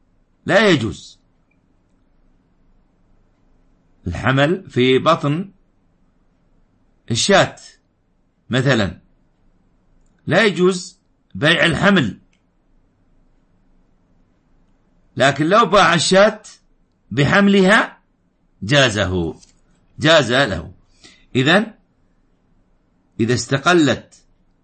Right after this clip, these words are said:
لها حكم بيع الشاة لا يجوز، بيع الحمل لا يجوز، لكن لو بيع الحمل مع الشاة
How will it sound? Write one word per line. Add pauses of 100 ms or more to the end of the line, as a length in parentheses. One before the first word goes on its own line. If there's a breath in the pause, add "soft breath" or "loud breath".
(680)
لها
حكم (1600)
بيع
الشاة (100)
لا
يجوز، (720)
بيع
الحمل (480)
لا
يجوز، (560)
لكن
لو
بيع
الحمل
مع
الشاة